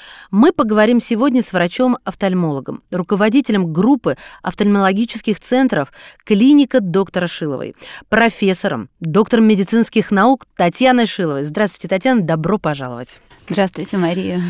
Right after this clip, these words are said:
Speaker 1: Ну вот, собственно, первый вопрос уже прозвучал. С чем связаны такие изменения зрения и можно ли с этим что-то сделать?
Speaker 2: Мы с вами говорим об возрастных изменениях зрения, поэтому основная причина — это старение, взросление организма, изменение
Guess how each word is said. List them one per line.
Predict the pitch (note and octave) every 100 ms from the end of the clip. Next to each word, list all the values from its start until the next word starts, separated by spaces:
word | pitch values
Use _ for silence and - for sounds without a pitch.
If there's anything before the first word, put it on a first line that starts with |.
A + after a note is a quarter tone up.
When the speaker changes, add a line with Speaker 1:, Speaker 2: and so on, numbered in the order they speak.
| E3+
Speaker 1:
Ну | C4+
вот, | D#4+ -
собственно, | - D#4+ C#4 D4+ D4 C#4+ C4+ G#3+
первый | C4+ C4+ B3
вопрос | B3 D4 C#4
уже | C#4+ D4 E4
прозвучал. | F#3+ F3+ F3+ E3+
С | D#3
чем | - F4+ F4
связаны | - D4+ D#4+ G#3+ G3 F3
такие | G#3 - A#3+ G3
изменения | F3+ G3+ G3+ G3 F#3+
зрения | G3 C#4+ E4+ C4+ F3
и | - G3+
можно | F#3+ A3+ D4 C4
ли | G#3+
с | -
этим | A3 A3
что-то | - A3 A3+
сделать? | G#3 F#3+ B2+ - - _ _
Speaker 2:
Мы | G#3+ D4
с | -
вами | C4+ A3
говорим | G3 G#3+ B3+ D4+ -
об | G3 G#3
возрастных | G3 G#3 A3 C#4 -
изменениях | F#3+ G3+ G3+ G#3+ A3+ G#3+
зрения, | G3 G3 E3 B2 -
поэтому | G3+ G#3 G#3+ G3+
основная | F#3+ - A#3 A#3 A3+
причина — | A#3 A3+ - E4 E4+ A#3 -
это | - G3+
старение, | - G3+ G#3 C4+ C4+ G#3+
взросление | F3+ E3 F#3 - G#3+ B3+ A3+ A3
организма, | E3+ G#3 G#3 F#3 E3 F3+
изменение | E3+ F#3+ G#3+ B3+ A3